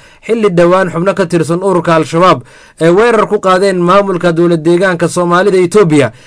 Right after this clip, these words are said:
isla markaana Puntland ay xuduud la leh maamulka dowlad deegaanka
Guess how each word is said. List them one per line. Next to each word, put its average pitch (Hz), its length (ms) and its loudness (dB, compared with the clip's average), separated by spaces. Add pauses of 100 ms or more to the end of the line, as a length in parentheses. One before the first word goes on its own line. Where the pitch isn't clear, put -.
(180)
isla 156 300 -2
markaana 180 420 0
Puntland 180 400 -2
ay 160 160 0
xuduud 175 320 -2
la 202 80 4
leh 147 160 2 (300)
maamulka 175 500 -2
dowlad 160 260 2
deegaanka 165 640 0